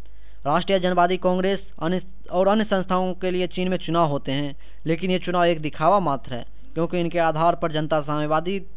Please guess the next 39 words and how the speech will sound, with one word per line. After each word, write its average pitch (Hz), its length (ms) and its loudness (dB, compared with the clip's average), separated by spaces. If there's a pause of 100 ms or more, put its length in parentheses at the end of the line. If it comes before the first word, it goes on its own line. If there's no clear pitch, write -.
(840)
दल 180 140 4
के 202 140 2
स्थान 214 200 2
पर 208 120 0
किसी 208 220 0
अन्य 226 180 4
राजनीतिक 196 360 2
दल 185 120 2
की 185 100 -4
सरकार 175 320 2
स्थापित 170 420 -4
नहीं 175 180 2
कर 175 100 0
सकती, 127 440 -6 (340)
चाहे 151 160 2
वह 170 460 2 (600)
साम्यवादी 175 380 4
दल 190 160 2
की 190 100 -4
सरकार 185 280 2
से 175 140 -2
कितनी 175 300 -4
ही 226 60 2
अधिक 180 260 0
असंतुष्ट 160 580 -2
क्यों 160 180 4
न 165 60 2
हो। 117 280 -2 (1700)
इस 180 100 -4
प्रकार 220 260 4
चीन 226 160 0
में 226 100 4
विपक्षी 214 360 0
दल 220 140 2
जैसी 208 200 0
कोई 214 180 4
स्थिति 202 280 -2
नहीं 175 280 2
है। 120 160 -4